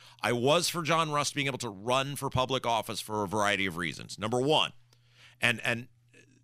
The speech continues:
this is very odd that the state of Indiana has probably spent, when you put it all together, I mean, again, several hundred thousand, if not a million plus dollars, uh,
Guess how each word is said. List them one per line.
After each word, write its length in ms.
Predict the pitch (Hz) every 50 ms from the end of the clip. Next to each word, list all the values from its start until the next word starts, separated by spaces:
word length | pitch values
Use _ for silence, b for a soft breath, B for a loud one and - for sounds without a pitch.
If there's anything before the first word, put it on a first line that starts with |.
| _ - - -
this 240 | - 147 151 -
is 140 | - 160 139
very 260 | 110 139 156 190 202 180
odd 280 | 160 156 151 147 135
that 100 | 113 127
the 60 | - -
state 220 | - - 147 143
of 100 | 151 131
Indiana 400 | 147 143 139 139 135 131 120 113
has 160 | 107 110 104
probably 460 | - - - 127 131 131 - 139 139
spent, 600 | 127 - - - - 131 117 110 110 104 98 - -
when 180 | - 110 101 107
you 80 | 127
put 160 | 127 - 135 123
it 60 | 123
all 140 | 123 113 113
together, 500 | 117 101 104 101 98 101 98 95 90 - - - - _ _ _ _ _ _ _ _ _ _
I 60 | -
mean, 140 | 80 80 78
again, 220 | 80 80 95 85 78
several 420 | - - - - 147 139 131 107
hundred 240 | 220 - 117 107 -
thousand, 340 | 117 104 104 101 98 98 104
if 140 | 104 -
not 140 | 113 104 98
a 40 | 95
million 400 | 98 101 110 113 120 117 110 107
plus 240 | - - 110 104 -
dollars, 560 | - 113 101 95 95 90 92 90 87 - - - _ _ _ _ _ _ _ _ _ _ _ _ _ - -
uh, 60 | -